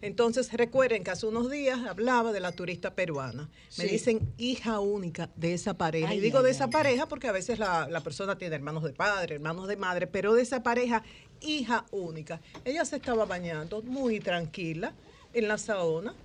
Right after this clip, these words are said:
Speaker 1: ¿Y qué pasa? Vino una embarcación, la chocó y aquello fue
Speaker 2: Ay, ay.
Speaker 1: traumático.
Speaker 2: Ay, ay,
Speaker 1: No
Speaker 2: ay,
Speaker 1: quiero
Speaker 2: ay,
Speaker 1: dar
Speaker 2: ay.
Speaker 1: más detalles, pero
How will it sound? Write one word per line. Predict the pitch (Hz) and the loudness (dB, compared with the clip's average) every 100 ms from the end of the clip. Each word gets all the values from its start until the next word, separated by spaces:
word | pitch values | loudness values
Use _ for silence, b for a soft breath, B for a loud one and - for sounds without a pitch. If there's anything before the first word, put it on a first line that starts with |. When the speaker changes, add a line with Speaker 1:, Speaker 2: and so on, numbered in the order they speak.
| - - - - - | -20 -20 -20 -20 -10
Speaker 1:
¿Y | 247 | -6
qué | 285 | -4
pasa? | 294 320 330 320 277 | 0 0 0 -2 -2
Vino | 233 240 | 0 2
una | 240 | 2
embarcación, | 233 240 233 254 - 294 294 254 | 2 0 -2 -6 -4 -4 -2 -2
la | 196 | -4
chocó | 196 220 - 254 | -4 -6 -2 0
y | 202 | 0
aquello | 185 - 226 240 | -2 -2 2 0
fue | - 214 | 0 0
Speaker 2:
Ay, | 220 220 | 0 -2
ay. | |
Speaker 1:
traumático. | 208 190 185 180 185 196 208 214 151 156 | 0 0 0 0 -2 0 2 2 0 0
Speaker 2:
Ay, | |
ay, | 208 | 0
Speaker 1:
No | |
Speaker 2:
ay, | 220 | 2
Speaker 1:
quiero | 226 220 | 2 4
Speaker 2:
ay, | 214 | 2
Speaker 1:
dar | 208 | 2
Speaker 2:
ay. | |
Speaker 1:
más | 214 208 | -2 -2
detalles, | 196 - 208 208 208 202 196 196 | -6 -4 0 2 2 2 -4 -6
pero | - 196 180 | -6 -2 -4